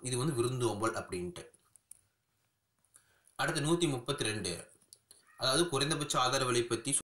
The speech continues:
சொல்லுங்க, எது கரெக்ட்னு சொல்லி கேட்டிருக்காங்க. ஆப்ஷன் ஏ, குறைந்தபட்ச ஆதார விலை வந்து விதைப்பு காலத்துக்கு முன்பே அறிவிக்கப்படும். இது கரெக்ட். அடுத்து வந்து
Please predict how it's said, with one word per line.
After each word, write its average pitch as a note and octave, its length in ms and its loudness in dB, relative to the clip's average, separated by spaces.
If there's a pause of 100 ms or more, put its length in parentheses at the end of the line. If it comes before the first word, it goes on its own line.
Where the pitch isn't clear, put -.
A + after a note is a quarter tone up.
(180)
சொல்லுங்க, F#2+ 460 -4
எது A#2 220 0
கரெக்ட்னு A2 380 -2
சொல்லி G2+ 180 -4
கேட்டிருக்காங்க. F2+ 640 -4 (800)
ஆப்ஷன் B2+ 440 6
ஏ, F#2+ 320 4 (440)
குறைந்தபட்ச D3 520 4
ஆதார C3 280 6
விலை B2 180 6
வந்து G#2+ 440 2
விதைப்பு C3 340 4
காலத்துக்கு B2+ 380 2
முன்பே A#2+ 280 2
அறிவிக்கப்படும். A2+ 680 0 (240)
இது A2 160 2
கரெக்ட். - 500 0 (720)
அடுத்து E3 340 4
வந்து C#3 500 2